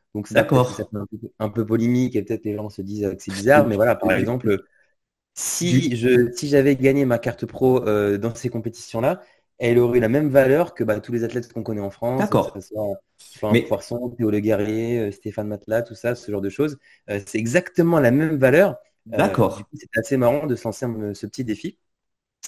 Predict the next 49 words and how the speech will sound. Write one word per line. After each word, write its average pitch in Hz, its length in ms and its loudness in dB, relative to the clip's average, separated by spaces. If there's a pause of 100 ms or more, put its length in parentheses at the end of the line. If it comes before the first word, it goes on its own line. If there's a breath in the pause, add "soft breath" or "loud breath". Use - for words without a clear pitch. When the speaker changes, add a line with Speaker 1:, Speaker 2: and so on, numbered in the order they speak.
(100)
Speaker 1:
et 117 80 -8
de 110 80 -2
commencer 104 320 -6
du 113 100 -4
coup 127 100 -10
par, 98 180 -4
euh, 95 180 -6
par - 140 -8
cette - 160 -20
fédération. 113 380 -2 (320 loud breath)
Et 131 120 4
pour 131 180 -6
ce - 80 -12
qui 165 140 -4
est 165 40 0
du 156 80 -2
coup 170 120 -4
de 123 60 -4
la 113 80 4
catégorie, 151 720 -2 (460 loud breath)
Speaker 2:
Mhm. 117 220 0
Speaker 1:
euh, - 0 - (560)
bah 110 140 -4
ça, 147 200 -2
il - 20 4
y 113 40 0
en 107 60 -2
a 101 80 0
trois. 165 520 0 (120)
Donc, 107 300 -12
euh, 101 100 -4 (160)
il 90 100 -16
y 101 40 -10
a 98 40 -6
la 98 80 -4
catégorie, 110 400 -4
on 117 60 -6
va 107 80 0
dire, 101 180 0
bodybuilding, 110 720 0
la 131 80 -2
catégorie 107 420 -2
Speaker 2:
Mhm. - 20 -2
Speaker 1:
classique 117 420 -4
et - 60 -6
la 101 40 -6
catégorie 107 460 -6
men's 110 280 -8
physique. 117 440 -12